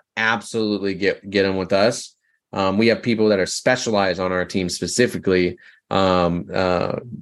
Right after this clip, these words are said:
people coming in out of a state. We have two people, one from Ecuador and then one from, uh, one from Canada,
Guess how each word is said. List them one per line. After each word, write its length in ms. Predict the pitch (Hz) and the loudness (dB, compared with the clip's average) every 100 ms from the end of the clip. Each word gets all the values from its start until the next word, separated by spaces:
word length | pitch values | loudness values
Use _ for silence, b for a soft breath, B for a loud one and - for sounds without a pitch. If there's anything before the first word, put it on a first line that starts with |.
| - - | -14 -2
people 240 | 120 107 | 0 2
coming 320 | 202 113 101 95 | 2 2 2 2
in 440 | 104 101 95 90 - | 2 2 2 -2 0
out 200 | 95 92 | 0 2
of 80 | |
a 40 | 87 | 0
state. 240 | - 85 | 0 0
We 60 | 92 | 2
have 140 | 87 | 0
two 160 | - 131 | 0 0
people, 260 | 101 85 | 2 2
one 220 | 92 107 107 | 2 2 2
from 160 | 107 | 0
Ecuador 600 | 104 104 107 104 101 95 - | 0 0 2 4 4 0 -2
and 120 | 92 | -4
then 160 | 90 90 | -2 0
one 220 | 98 95 | -2 -2
from, 540 | - 101 92 92 90 - | -2 -2 0 -2 -6 -6
uh, 460 | 92 90 87 92 - | -4 -2 -4 -6 -10
one 280 | - 104 104 | -4 -2 0
from 200 | 101 92 | -2 -8
Canada, 480 | - 98 90 - - | -4 -2 -2 -4 -10